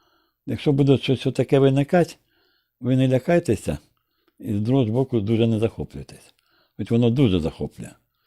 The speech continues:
Бо ти тільки подумаєш, тут раз людина проявляється. Тоді тільки подумав, воно раз і відбулася якась подія. І таке враження, що ти маніпулюєш матрицею. Да, частково це можливо, але це більше йде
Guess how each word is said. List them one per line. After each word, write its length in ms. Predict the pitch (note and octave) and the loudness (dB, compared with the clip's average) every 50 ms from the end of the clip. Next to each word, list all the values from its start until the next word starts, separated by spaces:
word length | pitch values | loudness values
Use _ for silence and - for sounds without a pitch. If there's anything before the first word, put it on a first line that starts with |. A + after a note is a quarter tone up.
| _ _ _ _ _ _ _ _ _ _ | _ _ _ _ _ _ _ _ _ _
Бо 60 | C3+ | -12
ти 140 | A#2 - A#2+ | -6 -4 -4
тільки 240 | A2+ - A#2 - A#2+ | -2 -2 0 0 0
подумаєш, 520 | - B2 C3 B2 C3 C#3+ B2+ A2+ F#2+ E2+ | 2 2 2 4 4 4 4 4 2 0
тут 180 | - F#2+ F2 - | -2 -6 -2 2
раз 180 | C3+ C#3 - - | 2 2 2 0
людина 280 | F2+ E2 F2+ G2 F#2 E2 | -4 -4 -2 -2 -2 -4
проявляється. 760 | D2+ - F2 F2+ F2 D#2+ D2+ D2+ D2 C#2 - - - - - _ _ _ _ _ _ _ _ _ _ _ _ _ _ _ | -4 -4 -4 -4 -4 -4 -4 -6 -6 -8 -10 -14 -20 -20 -20 _ _ _ _ _ _ _ _ _ _ _ _ _ _ _
Тоді 240 | _ - G#2 A2+ A#2 | _ -6 -4 -2 -4
тільки 280 | A2 - A#2+ - - A2+ | -2 -4 -2 0 0 0
подумав, 400 | - - A#2+ A#2 C#3 C3 A2 G2+ | 2 2 4 4 4 4 4 4
воно 200 | G2 G2 G#2 A#2 | 2 2 4 4
раз 200 | C3+ B2 - - | 4 4 4 2
і 20 | |
відбулася 460 | F2+ F2+ E2+ E2+ F#2+ F2+ E2+ - - - | 0 0 2 2 2 0 0 -2 -6 -10
якась 140 | E2+ D#2+ - | -12 -12 -10
подія. 420 | - D#2+ D#2 D2 D2+ D2+ C#2 C2+ - _ _ _ _ _ _ _ _ _ _ _ _ _ - | -10 -10 -8 -8 -8 -8 -10 -12 -14 _ _ _ _ _ _ _ _ _ _ _ _ _ -10
І 40 | A2+ | -8
таке 220 | A2+ G#2 - A#2+ | -8 -2 0 0
враження, 380 | G#2 A#2+ C3+ B2 G#2+ G#2+ F#2+ E2+ | 2 2 2 2 2 0 -2 -4
що 120 | - F2 | -6 -6
ти 140 | - - G#2 | -4 -2 -2
маніпулюєш 640 | G2 G2+ G2 G2 F#2 - G2+ F#2+ G#2 F#2+ F2 - | 0 0 0 -2 -2 -2 0 0 0 0 -2 -4
матрицею. 500 | F2 D2+ C#2 - - A#1+ - - - - - _ _ _ _ _ _ _ _ _ _ _ _ _ _ _ _ - - | -6 -8 -8 -10 -14 -18 -20 -20 -20 -20 -20 _ _ _ _ _ _ _ _ _ _ _ _ _ _ _ _ -12 -2
Да, 220 | B2 D3 C3 G2+ | 2 2 2 2
частково 380 | - C#3+ B2+ - - D#3 D#3 C#3+ | 2 -2 -6 0 2 4 4 4
це 160 | - D#3+ D3 | 4 2 2
можливо, 540 | C#3+ C#3 B2+ B2 A#2 G2 E2 D2+ C#2+ C2+ - _ _ _ - _ _ _ _ | 2 2 2 2 2 2 2 2 0 -4 -8 _ _ _ -20 _ _ _ _
але 240 | - A2+ A2+ A2 A2 | -8 -4 -2 -2 -2
це 180 | - - D3 C3 | -2 0 0 2
більше 360 | A#2 A#2+ C3 A#2+ - - G#2 | 2 2 2 0 0 0 -2
йде 280 | F#2 F2 G#2+ A#2 A#2 | 2 2 2 2 2